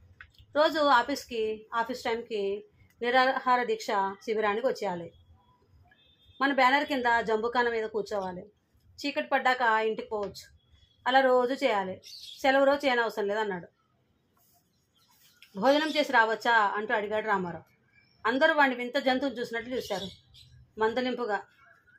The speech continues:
"స్వామి," అన్నాడు, "ఏమిటి ప్రశ్న? మనం చేయబోయేదే నిరాహార దీక్ష.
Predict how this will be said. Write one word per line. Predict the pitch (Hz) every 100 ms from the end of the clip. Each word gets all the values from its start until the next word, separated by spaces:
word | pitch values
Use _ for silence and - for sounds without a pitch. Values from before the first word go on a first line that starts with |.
| _ - -
"స్వామి," | - 220 208 233 254 226
అన్నాడు, | 185 180 170 - _ _ _ _ _ _ -
"ఏమిటి | 196 196 269
ప్రశ్న? | 277 226 247 277 214 - _ _ _ 202
మనం | 220
చేయబోయేదే | 233 233 233 247 262 240 262
నిరాహార | 247 233 226 247
దీక్ష. | 262 254